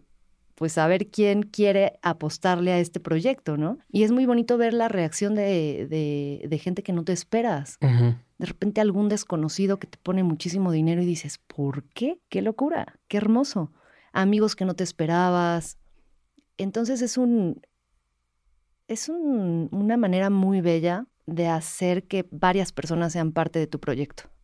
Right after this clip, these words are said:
Speaker 2: ¿Cuánto tiempo tomó el, el iniciar la campaña y terminar? Así como si ya tenemos los fondos suficientes para arrancar.
Speaker 1: Creo que empecé en marzo del dos mil diecinueve la campaña y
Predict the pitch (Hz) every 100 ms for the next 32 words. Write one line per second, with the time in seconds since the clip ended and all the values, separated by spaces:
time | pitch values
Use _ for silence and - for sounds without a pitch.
0 | - - - 135 139 131 120 117 127 131
1 | 127 107 - - 123 110 110 120 120 139
2 | 123 113 135 127 107 107 120 131 139 143
3 | 175 127 - 110 113 113 117 110 - 117
4 | 107 131 123 123 120 117 104 117 113 110
5 | 113 - 110 107 117 113 117 - - -
6 | - _ - _ - 208 240 277 247 -
7 | 220 233 233 226 226 - 233 226 - -
8 | 175 160 151 160 180 196 208 - 160 156
9 | 160 160 175 233 - - 147 147 151 147
10 | - 170 170 170 220 269 _ 170 165 160
11 | 160 151 151 143 135